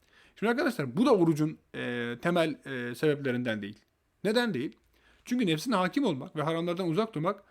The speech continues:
zaten Ramazan ayı dışında da yapman gereken bir şeydir. Hem kaldı ki şöyle bir durum var. Oruçta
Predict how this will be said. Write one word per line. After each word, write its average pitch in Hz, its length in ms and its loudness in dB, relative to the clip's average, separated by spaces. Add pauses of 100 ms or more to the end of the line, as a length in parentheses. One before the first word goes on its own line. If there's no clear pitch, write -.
(140)
zaten 214 420 4
Ramazan 190 320 2
ayı 196 220 0
dışında 226 240 -4
da 190 80 -4
yapman 170 360 0
gereken 120 380 0
bir 110 40 -14
şeydir. - 260 -16 (100)
Hem 170 140 -2
kaldı 185 220 4
ki 240 60 -2
şöyle 285 240 0
bir 160 80 -4
durum 113 200 -10
var. 104 80 -18 (840)
Oruçta 202 600 2